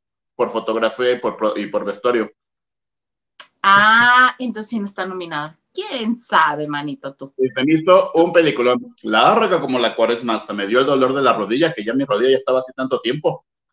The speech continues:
Speaker 2: <laughs> Lo hubiera
Speaker 1: Pero es
Speaker 2: levantado
Speaker 1: muy
Speaker 2: a la
Speaker 1: buena.
Speaker 2: de, de enfrente.
Speaker 1: Es muy buena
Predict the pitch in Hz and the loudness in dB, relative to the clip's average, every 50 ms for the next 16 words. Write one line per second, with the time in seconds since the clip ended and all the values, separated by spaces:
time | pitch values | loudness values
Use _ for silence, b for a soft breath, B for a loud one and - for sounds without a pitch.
0 | _ _ _ _ _ _ 254 285 - - - - 349 370 - - - 403 - - | _ _ _ _ _ _ 2 2 2 2 2 0 0 0 0 0 0 0 0 0
1 | _ 311 370 - - _ _ _ _ _ _ _ 269 269 277 302 339 392 480 494 | _ -6 -6 -6 -8 _ _ _ _ _ _ _ -6 -6 -6 -6 -2 0 2 2
2 | 440 - - - 269 277 294 147 151 156 190 214 226 240 240 - - 131 131 - | 4 2 2 -2 -4 -6 -4 -2 0 2 4 4 4 4 2 -2 -8 0 2 2
3 | 370 392 - 320 302 262 240 262 - _ 240 233 226 226 220 285 240 247 247 - | 2 2 0 -4 -6 -8 -10 -12 -14 _ -20 -20 -20 -20 -18 -16 -16 -14 -14 -14
4 | 233 226 - _ _ _ _ _ _ _ _ _ _ _ _ _ _ _ _ _ | -14 -14 -16 _ _ _ _ _ _ _ _ _ _ _ _ _ _ _ _ _
5 | _ _ _ _ _ _ _ _ _ _ _ _ _ _ _ _ _ _ _ _ | _ _ _ _ _ _ _ _ _ _ _ _ _ _ _ _ _ _ _ _
6 | _ _ _ _ _ 123 131 131 131 135 135 156 175 190 175 160 147 143 131 127 | _ _ _ _ _ 0 0 0 0 0 2 2 2 2 4 4 4 4 4 4
7 | 131 160 269 311 - | 4 2 2 0 -4